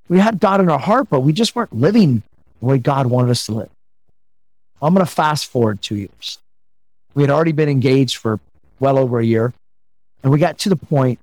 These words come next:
that it was time to be done with each other. I was ready for her to move out. Her and her daughter,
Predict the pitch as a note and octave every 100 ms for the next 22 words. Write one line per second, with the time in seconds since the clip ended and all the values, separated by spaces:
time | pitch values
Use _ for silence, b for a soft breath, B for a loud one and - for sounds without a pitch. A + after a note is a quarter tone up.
0 | - B2+ D3 A#2 C3+ A2+ - - _ _
1 | _ - C3+ C#3 C#3+ D3 C#3 - - G#2+
2 | A2+ G2 A#2+ A#2 B2 A#2 A#2 G2+ G2+ F#2+
3 | _ _ _ _ _ _ _ _ B2 B2
4 | C3+ C#3+ C#3 C#3 C#3 B2+ B2 A2+ C#3 B2+
5 | A2+ A#2+ _ - _ _ _ _ _ _
6 | _ _ _ _ - C3+ D3 D#3 C#3 B2+
7 | A#2+ A#2